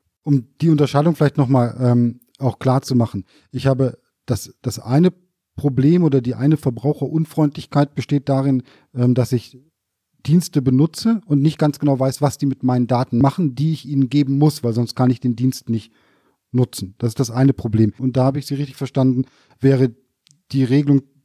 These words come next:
klar zu machen, was dürfen die mit Daten und dass sie es transparent auch gegenüber den Kunden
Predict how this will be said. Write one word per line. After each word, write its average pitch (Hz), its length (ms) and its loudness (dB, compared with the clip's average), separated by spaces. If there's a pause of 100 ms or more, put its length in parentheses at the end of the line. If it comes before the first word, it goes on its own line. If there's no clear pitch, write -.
(120)
klar 139 260 0
zu - 100 -4
machen, 135 240 2
was 120 220 -2
dürfen 160 320 2
die 175 100 -2
mit 180 200 0
Daten 180 380 0 (280)
und 143 260 -6
dass 143 120 -4
sie 151 60 -6
es 131 100 -10
transparent 139 720 0
auch 131 160 -8
gegenüber 127 280 -2
den 127 140 -2
Kunden 143 420 2